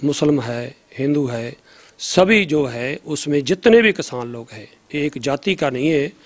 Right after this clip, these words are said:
ये कह सो, कहने का भाव जितने भी, ए, हिंदुस्तान के किसान लोग हैं, जहाँ ये समझो,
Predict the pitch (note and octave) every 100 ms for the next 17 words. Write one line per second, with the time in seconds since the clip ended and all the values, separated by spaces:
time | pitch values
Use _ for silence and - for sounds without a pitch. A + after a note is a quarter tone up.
0 | - - - - C3 F3+ F#3+ F3 F3+ -
1 | E3+ - - E3 F3+ D#3 C3+ C3 D#3+ D3+
2 | D#3+ - A3 A3 G3+ C#3+ - - - -
3 | _ D3 D3 D#3 E3+ G3+ - C#3+ C3 -
4 | B2+ B2 - D3+ C3 A#2+ B2 G#2+ A#2+ D3
5 | D#3 - - _ C#3+ D3+ E3 E3+ E3 -
6 | C3 C3+ E3+ D#3+ D3+ D3 - D#3 D#3 D#3
7 | C#3+ B2